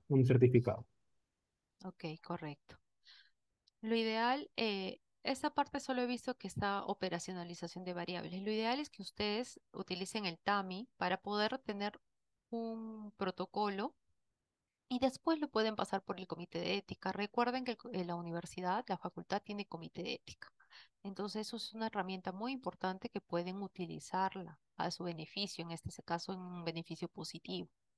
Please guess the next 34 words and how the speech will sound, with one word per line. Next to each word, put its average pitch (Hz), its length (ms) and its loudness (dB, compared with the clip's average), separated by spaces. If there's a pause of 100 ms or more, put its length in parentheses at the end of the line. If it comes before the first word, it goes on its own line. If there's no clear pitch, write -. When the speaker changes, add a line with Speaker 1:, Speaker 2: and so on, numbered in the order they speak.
(320)
Speaker 2:
La 226 100 4
mayoría 185 320 4
de 220 60 2
comités 185 380 -2
de 185 180 2
ética 180 300 -2
a 170 40 -2
nivel 170 500 0
na-, 165 220 0
local 196 500 4
cobran. 175 440 2 (540)
Comité 165 360 -2
de 170 340 6
los 160 180 -2
hospitales 175 580 -2
cobran. 165 400 2
Entonces, - 420 -10 (240)
eh, 160 480 0 (100)
el 165 220 0
comité 170 440 -2 (120)
de 220 100 -4
la 214 100 2
facultad 185 560 0
no 175 280 -4
tiene 151 220 -6
costo. - 400 -6 (500)
Entonces, 180 380 -4
es - 60 -10
una 190 140 2
buena 180 240 0
opción 180 240 -6
para 175 180 -2
ingresar 170 360 -8
protocolos. 170 760 0